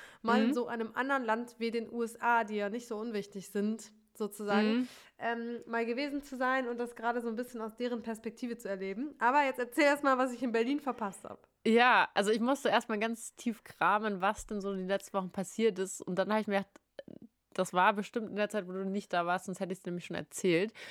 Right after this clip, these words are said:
Speaker 2: Und zwar haben wir uns eine Kita angeschaut.
Speaker 1: <gasps>
Speaker 2: Ähm, ja,
Speaker 1: Uh.
Speaker 2: ist aber jetzt schon, ich glaub,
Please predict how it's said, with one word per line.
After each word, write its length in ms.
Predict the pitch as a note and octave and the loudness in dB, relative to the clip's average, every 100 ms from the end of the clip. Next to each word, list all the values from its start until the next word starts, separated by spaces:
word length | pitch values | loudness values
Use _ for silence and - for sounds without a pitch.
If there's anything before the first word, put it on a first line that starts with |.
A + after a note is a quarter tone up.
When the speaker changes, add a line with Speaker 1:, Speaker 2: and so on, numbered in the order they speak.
| - - | -14 -4
Speaker 2:
Und 180 | F#3 | -4
zwar 300 | - G3+ F#3+ | 0 4 4
haben 340 | F3 A3 G#3+ G3 | 6 4 2 0
wir 120 | F#3 | 0
uns 160 | G3+ G3 | 0 0
eine 320 | - F3+ F3+ - | 0 0 -4 -6
Kita 360 | - A#3 F#3 E3+ | -2 2 4 4
angeschaut. 760 | D#3+ D#3 D#3 - D3 - - _ _ | 0 -2 -6 -6 -4 -4 -6 _ _
Speaker 1:
<gasps> 460 | - - A4 A#4+ A#4 | -14 2 6 6 6
Speaker 2:
Ähm, 500 | F4+ F#4 F#4+ F4+ E4+ D#4 | 4 2 0 -2 -6 4
ja, 460 | A3 F3+ E3+ G#3 | 6 8 6 8
Speaker 1:
Uh. 600 | A#4 C5 - - - - | 8 10 8 6 6 6
Speaker 2:
ist 100 | - | 6
aber 140 | B3+ A3 | 6 4
jetzt 220 | A3 - | 2 0
schon, 380 | A#3 A3+ G#3+ G3+ | -2 0 0 0
ich 140 | G3 | -2
glaub, 180 | G#3 | -2